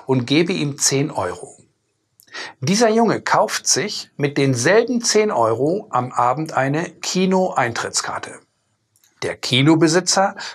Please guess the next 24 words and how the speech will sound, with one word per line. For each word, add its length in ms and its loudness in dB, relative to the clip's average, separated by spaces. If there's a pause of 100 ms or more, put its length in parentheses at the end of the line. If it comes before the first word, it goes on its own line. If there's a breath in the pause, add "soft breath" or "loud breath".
kauft 360 -2
nach 380 2
der 200 2
Filmvorstellung, 920 0
also 200 0
bei 140 -4
Feierabend, 680 2 (160 loud breath)
von 200 0
den 280 2
zehn 360 2
Euro 400 2
ein 240 -2
Bier 240 0
und 120 0
ein 180 0
paar 340 2 (140)
gesalzene 600 0
Nüsse 280 0
in 120 -2
einer 340 0
Ecke 260 -2
um 200 -8
die 120 -6
Kneipe. 440 -8